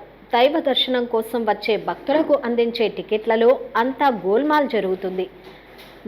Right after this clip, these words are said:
ఈ నంది విగ్రహం వద్ద నాలుగు రోజుల క్రితం టికెట్ల కౌంటర్ వద్ద ఉద్యోగి భక్తులకు టికెట్లను ఇవ్వకుండా తన వ్యక్తిగత సెల్కు PhonePe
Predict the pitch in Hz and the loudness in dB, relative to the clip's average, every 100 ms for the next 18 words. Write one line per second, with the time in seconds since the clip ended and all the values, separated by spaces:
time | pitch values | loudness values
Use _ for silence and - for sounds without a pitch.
0 | 233 - - 302 302 269 302 403 370 330 | -8 -4 2 4 4 4 2 0 0 0
1 | 320 311 285 254 254 262 311 240 254 294 | 0 2 2 2 2 2 2 2 2 2
2 | 285 277 339 381 330 - 233 226 220 - | 4 4 4 2 0 2 2 4 0 -2
3 | - - 294 415 415 370 - 247 277 311 | -8 -6 -2 0 0 -2 2 2 2 -2
4 | 277 233 208 233 285 - 214 214 254 277 | -2 -2 2 4 2 0 -2 2 4 4
5 | 240 302 453 214 233 262 415 370 - 311 | 2 -2 -4 0 0 0 0 -2 -2 -4
6 | 294 269 294 302 269 240 190 185 254 294 | -2 0 0 2 0 0 -2 -2 -2 0
7 | 302 262 - - - 294 262 254 - 392 | 0 -2 -4 -4 0 0 2 0 0 -2
8 | 381 359 302 - 247 262 254 330 - 311 | 0 0 -2 0 0 2 0 0 0 2
9 | 330 349 339 | 2 0 -2